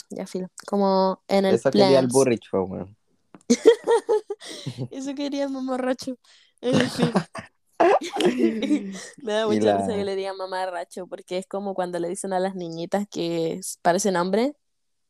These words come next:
Speaker 2: <laughs>
Speaker 1: Ya. <laughs>
Speaker 2: ¿Cómo?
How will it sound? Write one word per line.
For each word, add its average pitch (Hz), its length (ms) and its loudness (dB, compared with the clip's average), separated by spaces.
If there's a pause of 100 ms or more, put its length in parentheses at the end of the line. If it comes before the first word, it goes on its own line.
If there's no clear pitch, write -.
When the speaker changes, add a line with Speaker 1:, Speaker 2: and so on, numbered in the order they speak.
Speaker 2:
<laughs> - 300 -2 (560)
Speaker 1:
Ya. 180 280 4
<laughs> 294 880 2
Speaker 2:
¿Cómo? 202 420 8